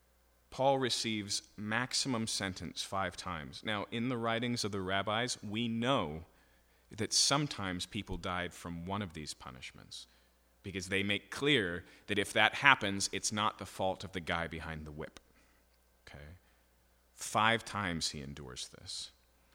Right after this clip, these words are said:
When it says he was beaten with rods, that's a Roman punishment. In fact, we see him endure this during the book of Acts in Philippi, which is a Roman colony.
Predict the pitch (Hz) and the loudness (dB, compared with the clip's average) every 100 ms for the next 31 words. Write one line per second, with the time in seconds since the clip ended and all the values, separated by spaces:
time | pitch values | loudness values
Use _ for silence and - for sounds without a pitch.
0 | - - - 131 131 156 135 135 131 139 | -20 -20 -4 0 6 6 6 6 4 4
1 | 143 143 127 123 120 139 - 147 151 147 | 4 4 2 6 8 8 8 6 6 4
2 | 131 185 160 104 92 78 - 71 - - | 6 6 6 2 -2 -4 -4 -8 -14 -18
3 | - - - 143 147 147 151 - 185 175 | -20 -6 0 10 10 10 4 4 4 4
4 | 165 156 139 135 196 170 127 - 131 127 | 4 2 0 4 6 6 4 2 2 2
5 | 127 117 135 131 123 135 120 - - - | 2 2 0 4 6 8 8 2 0 -10
6 | - 131 123 - - 170 143 - 85 80 | 0 2 2 2 4 4 4 2 0 0
7 | 78 - - 117 117 113 117 123 131 135 | -6 -18 -12 -6 -4 -2 0 2 2 2
8 | 120 147 131 110 87 | 0 0 0 0 -2